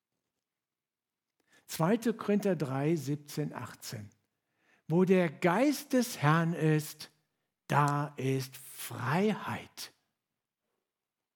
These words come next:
Wir alle sehen in Christus mit unverhall-, mit unverhülltem Gesicht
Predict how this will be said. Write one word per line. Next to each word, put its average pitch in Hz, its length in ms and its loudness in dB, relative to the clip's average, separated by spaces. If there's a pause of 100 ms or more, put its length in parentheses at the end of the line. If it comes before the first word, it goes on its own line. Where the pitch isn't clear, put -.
(1200)
Wir 175 260 6
alle 262 280 6
sehen 185 420 4
in 185 240 2
Christus 254 760 0 (220)
mit 170 220 0
unverhall-, 196 800 4
mit 185 180 6
unverhülltem 185 640 4
Gesicht 156 400 2